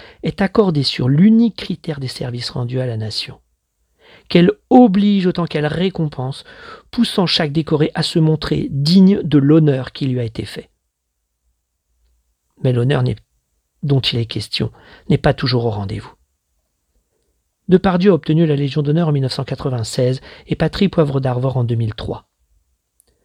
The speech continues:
Vladimir Poutine a été décoré le vingt-deux septembre deux mille six au Palais de l'Élysée des mains de Jacques Chirac. Les médias français n'avaient pas été prévenus de la tenue de cette cérémonie. Sans la présence d'un photographe russe,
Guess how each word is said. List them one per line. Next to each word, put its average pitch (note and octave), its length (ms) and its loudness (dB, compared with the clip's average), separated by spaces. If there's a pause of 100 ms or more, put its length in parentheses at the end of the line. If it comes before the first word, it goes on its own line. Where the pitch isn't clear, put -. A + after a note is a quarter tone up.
(340)
Vladimir F3+ 380 4
Poutine G#3 340 -2
a F3+ 60 4
été D3 260 -4
décoré F3 380 0
le D#3+ 80 0
vingt-deux D#3 320 -2
septembre F#3 420 -2
deux D#3+ 60 0
mille C3+ 180 -2
six - 360 -8 (280)
au C3+ 100 0
Palais E3 300 0
de D3+ 60 -2
l'Élysée D3 400 0
des C#3 140 -2
mains D3 160 0
de C#3 60 -2
Jacques C3 140 -6
Chirac. - 480 -8 (1080)
Les C3 100 -4
médias C#3 300 0
français D#3 320 -2
n'avaient C#3 220 2
pas C#3+ 160 -2
été C3+ 160 -4
prévenus C#3+ 420 -2
de C#3 60 -4
la B2 80 -4
tenue C3+ 260 -2
de B2+ 60 -2
cette B2 220 -6
cérémonie. A2 520 -2 (560)
Sans F#3 200 0
la F3 100 2
présence D3 380 0
d'un A#2+ 100 -4
photographe C3 580 -4
russe, B2 360 -4